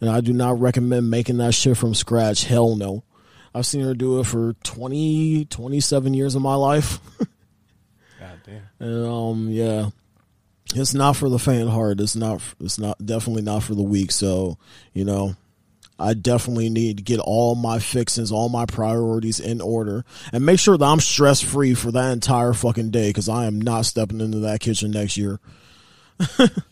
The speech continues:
Speaker 2: Right.
Speaker 1: to make seven fucking sweet potato pies.
Speaker 2: Oh, hell no! That's
Speaker 1: She made seven.
Speaker 2: That's what I was gonna ask you. Like, how big is your Thanksgiving usually?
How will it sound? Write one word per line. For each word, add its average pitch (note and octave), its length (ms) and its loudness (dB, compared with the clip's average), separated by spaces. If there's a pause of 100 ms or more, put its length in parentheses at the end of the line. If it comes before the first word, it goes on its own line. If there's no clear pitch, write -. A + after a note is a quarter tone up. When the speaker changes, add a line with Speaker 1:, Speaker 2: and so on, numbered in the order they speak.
(320)
Speaker 2:
Right. A2+ 160 6
Speaker 1:
to A#2+ 100 4
make A#2+ 200 2
seven B2+ 380 0
fucking A#2 380 0
sweet A#2+ 320 0
potato A2 360 0
pies. G#2 520 0 (380)
Speaker 2:
Oh, F2+ 180 -8
hell F2+ 280 -4
no! D#2 140 -8 (240)
That's - 140 4
Speaker 1:
She D#3+ 60 4
made C3+ 200 4
seven. A2 460 -2 (520)
Speaker 2:
That's F#3+ 180 0
what A3+ 60 4
I F3+ 40 6
was D3+ 60 2
gonna A#2 140 2
ask A#2 340 2
you. F#2+ 160 -4
Like, F#2 140 -2
how A2 180 0
big A#2 300 -6
is F#2+ 120 -6
your F2+ 100 -8
Thanksgiving F2+ 460 -8
usually? F#2 320 -8